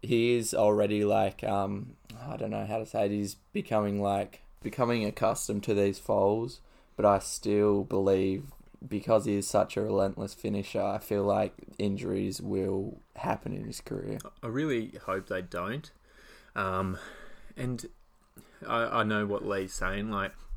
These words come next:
Speaker 2: the way he's going about it at the moment, wouldn't be surprising if he came down with injuries, but at the same time, he just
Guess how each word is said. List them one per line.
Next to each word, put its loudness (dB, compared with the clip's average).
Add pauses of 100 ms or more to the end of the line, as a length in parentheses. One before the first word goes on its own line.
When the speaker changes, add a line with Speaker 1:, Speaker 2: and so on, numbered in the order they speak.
(380)
Speaker 2:
the 2
way 2
he's 0
going -4
about -4
it -10
at -8
the -10
moment, -6 (440)
wouldn't -2
be -4
surprising -6
if -8
he -10
came -8
down -6
with -6
injuries, -4
but -6
at -4
the -4
same -4
time, -6
he -6
just -8